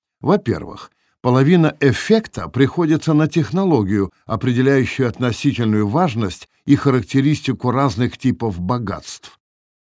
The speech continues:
Вторая половина приходится на институты,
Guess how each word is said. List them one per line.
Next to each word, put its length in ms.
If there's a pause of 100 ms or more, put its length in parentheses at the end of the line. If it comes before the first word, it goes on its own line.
(200)
Вторая 580
половина 640 (300)
приходится 640
на 180
институты, 880